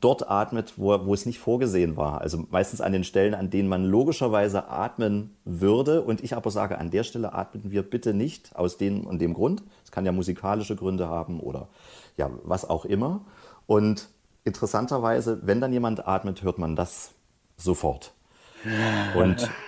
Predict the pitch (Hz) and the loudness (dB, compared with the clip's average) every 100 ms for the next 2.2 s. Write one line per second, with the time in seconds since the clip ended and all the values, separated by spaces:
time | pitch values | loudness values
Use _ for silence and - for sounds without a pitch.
0 | - 117 110 - 226 - - 127 131 127 | -2 2 4 6 8 8 6 6 6 6
1 | 151 151 123 107 101 107 107 104 90 92 | 6 4 2 4 4 4 2 2 4 4
2 | 87 - | 2 -2